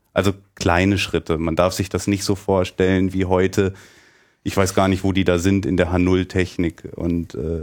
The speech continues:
die können ja, glaub ich, ei-, einzelne Lokomotiven adressieren und dann steuern und so. Das war das alles nicht.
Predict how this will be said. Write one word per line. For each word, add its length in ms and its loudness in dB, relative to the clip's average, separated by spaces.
die 400 -6
können 240 2
ja, 80 4
glaub 260 2
ich, 160 -4
ei-, 260 2
einzelne 440 0
Lokomotiven 640 0
adressieren 680 2
und 220 0
dann 320 0
steuern 480 2
und 140 -2
so. 120 -2
Das 280 -4
war 120 4
das 160 -2
alles 260 -4
nicht. 300 -4